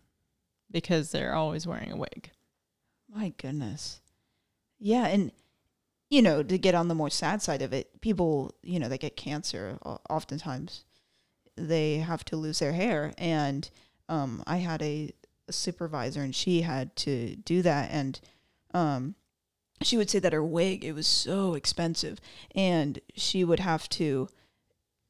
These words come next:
Speaker 2: during the workday, just close the door and take it off just because it, she felt so trapped, so sweaty, so hot underneath there.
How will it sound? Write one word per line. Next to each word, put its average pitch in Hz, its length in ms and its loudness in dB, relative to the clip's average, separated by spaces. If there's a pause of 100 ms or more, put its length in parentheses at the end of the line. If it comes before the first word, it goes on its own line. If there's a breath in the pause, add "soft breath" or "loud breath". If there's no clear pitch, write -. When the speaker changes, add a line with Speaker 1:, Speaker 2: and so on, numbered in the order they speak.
(140)
Speaker 2:
during 190 260 2
the 170 60 0
workday, 156 500 0
just - 340 -4
close 180 340 -2
the - 80 -4
door 156 300 -2
and 131 200 -8
take - 320 -6
it 139 80 -8
off 135 400 -8
just - 220 -6
because 147 520 -10
it, 180 180 -8
she - 160 -2
felt - 220 -6
so - 140 -6
trapped, - 460 0
so - 160 -2
sweaty, 165 600 2 (280 soft breath)
so - 200 -6
hot 156 400 0
underneath 147 520 -2
there. 151 280 -2